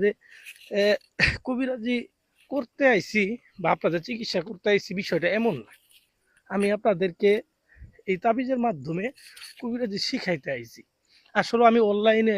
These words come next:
যে সবাই কবিরাজি করতে আসে, এরকম বিষয় না। আমি চাই যে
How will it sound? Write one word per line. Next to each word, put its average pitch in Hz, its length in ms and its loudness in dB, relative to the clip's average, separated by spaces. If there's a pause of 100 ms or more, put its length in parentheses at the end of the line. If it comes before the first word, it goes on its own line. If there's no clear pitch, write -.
(440)
যে 180 60 -6 (120)
সবাই 226 220 4 (100)
কবিরাজি 254 440 -6
করতে 247 280 -10
আসে, - 200 -6
এরকম 175 260 -8 (380)
বিষয় 135 320 -6
না। 180 40 -12 (760)
আমি 220 140 2 (160)
চাই 208 180 6 (520)
যে 160 60 2